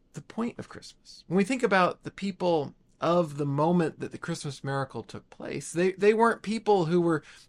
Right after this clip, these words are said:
fully aware that, "Ah, there's a giant coming soon sign and God is building this manger." Yes, it's weird. Why is he going into, going to have his son born in a manger? But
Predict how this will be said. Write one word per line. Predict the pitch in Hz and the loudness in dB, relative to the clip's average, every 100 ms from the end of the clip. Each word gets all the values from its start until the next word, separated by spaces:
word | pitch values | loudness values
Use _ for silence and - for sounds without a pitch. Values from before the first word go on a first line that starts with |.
| 185 | -18
fully | - - 214 240 | -18 -6 4 8
aware | 214 170 202 202 | 8 8 6 6
that, | 170 - | 6 2
"Ah, | 226 208 151 160 | 4 4 2 -2
there's | 165 175 | -2 0
a | 165 | 0
giant | 165 220 208 | 0 0 0
coming | 208 202 185 | 0 2 2
soon | - 226 226 | 0 0 0
sign | - 190 180 | 2 2 2
and | - 165 165 156 | 0 0 0 0
God | 156 135 220 226 | -2 2 4 6
is | 180 143 | 4 -2
building | 143 208 240 262 | 2 4 6 6
this | 208 185 | 4 4
manger." | 180 151 156 190 | 0 0 0 0
Yes, | 175 180 | 0 0
it's | - 123 | -4 -10
weird. | 113 160 156 | -4 -4 0
Why | 131 | 0
is | 170 | 0
he | 170 | -2
going | 131 156 143 | -4 -2 -4
into, | 139 127 - - | -4 -6 -8 -10
going | 147 143 | -6 -4
to | |
have | 131 131 | -4 -6
his | 117 | -6
son | 143 135 113 | -6 -6 -6
born | 123 127 | -6 -6
in | 107 | -6
a | 104 | -6
manger? | 139 185 151 | -4 -2 0
But | 135 | -2